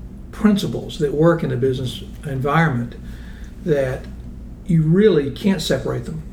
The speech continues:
If you're a follower of Jesus, we have such good principles, the, um, we have such good news that really I'm compelled to use that in the workplace.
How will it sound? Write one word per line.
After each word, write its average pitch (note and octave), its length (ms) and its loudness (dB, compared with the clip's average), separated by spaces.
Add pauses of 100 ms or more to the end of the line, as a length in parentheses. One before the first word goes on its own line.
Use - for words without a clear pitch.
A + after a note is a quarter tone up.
(400)
If F3 160 0
you're A3 180 6
a - 40 -2
follower E3+ 360 2
of A#2+ 60 -2
Jesus, B2+ 680 0 (720)
we D#3+ 180 4
have D3 160 2
such - 520 0
good E3 200 4
principles, F3 680 4
the, C3+ 180 -4 (300)
um, C3+ 460 -8 (340)
we D3+ 220 -2
have C3 260 -4
such E3+ 300 0
good D3+ 180 4
news D#3+ 640 4 (340)
that C#3+ 520 0 (1300)
really D#3 400 2 (160)
I'm E3+ 180 4
compelled A#2+ 640 2 (280)
to - 140 0
use D#3 300 4
that B2+ 460 -2
in D3+ 100 0
the C3 60 -2
workplace. C3 600 -4